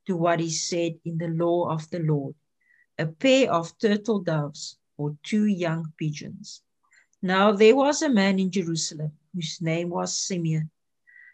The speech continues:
and this man was righteous and devout, cautiously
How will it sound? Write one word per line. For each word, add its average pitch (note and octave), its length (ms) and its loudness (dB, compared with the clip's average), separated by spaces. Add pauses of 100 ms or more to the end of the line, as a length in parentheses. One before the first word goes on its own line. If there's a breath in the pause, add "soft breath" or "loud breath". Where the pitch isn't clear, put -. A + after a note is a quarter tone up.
(140)
and F3 200 0
this A3 400 4
man E3 480 4
was E3 380 0
righteous E3 720 -2
and F3 200 0
devout, F3 480 -4 (560)
cautiously A#3 760 2